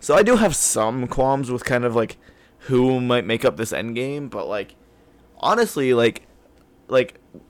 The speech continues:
like, Elizabeth and Lyrsa were invisible in episode three, and then Elizabeth just pops back up as a main character.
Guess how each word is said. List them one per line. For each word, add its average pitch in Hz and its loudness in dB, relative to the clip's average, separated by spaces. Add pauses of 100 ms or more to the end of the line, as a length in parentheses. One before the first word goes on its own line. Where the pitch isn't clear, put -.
like, 143 -2
Elizabeth 147 2
and 151 -4
Lyrsa 131 2
were 127 4
invisible 113 -2
in 113 -6
episode 107 -6
three, 85 -10 (340)
and - -6
then 135 0
Elizabeth 151 0
just - -6
pops 175 2
back 151 0
up 143 -2
as 147 -2
a 147 2
main 143 -4
character. 117 -2